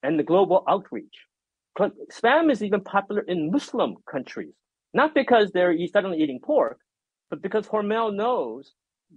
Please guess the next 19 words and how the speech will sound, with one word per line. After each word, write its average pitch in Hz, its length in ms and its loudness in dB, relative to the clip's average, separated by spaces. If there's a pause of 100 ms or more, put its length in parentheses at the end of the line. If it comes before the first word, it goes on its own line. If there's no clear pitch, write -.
(380)
that 175 340 0
they 131 240 -2
can 180 180 -4
sell 254 280 6
it 139 160 4 (440)
if 185 220 -2
they 185 120 0
make 196 260 -4
it 190 80 0
with, 165 160 -4 (100)
say, 156 140 -6
turkey 208 380 -10
meat, 92 180 -18 (280)
right? 151 120 -10 (300)
So 170 80 -4
there 202 120 2
are 160 100 2
alternative 254 480 0 (160)
spams 156 520 -6